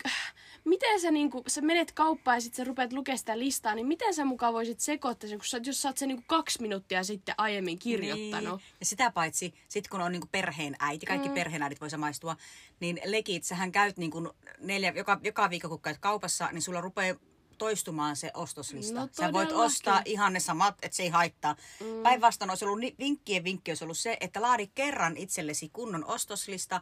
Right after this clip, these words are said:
Speaker 2: laminoi se tai kontaktimuovista
Speaker 1: Mm.
Speaker 2: se ja pidä sitä aina käsilaukussa.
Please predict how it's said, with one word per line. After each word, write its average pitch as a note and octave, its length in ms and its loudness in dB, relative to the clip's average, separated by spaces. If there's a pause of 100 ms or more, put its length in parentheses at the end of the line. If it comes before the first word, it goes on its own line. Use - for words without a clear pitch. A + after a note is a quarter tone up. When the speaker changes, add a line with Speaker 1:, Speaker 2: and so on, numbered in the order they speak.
(200)
Speaker 2:
laminoi G3+ 640 -2
se - 320 -4
tai D#3+ 140 2
kontaktimuovista E3 880 -4
Speaker 1:
Mm. C#4+ 100 -2
Speaker 2:
se D4 120 -2 (260)
ja G3+ 80 -4
pidä A#3 200 2
sitä G#3 280 2
aina B3+ 460 4
käsilaukussa. D#3 760 -2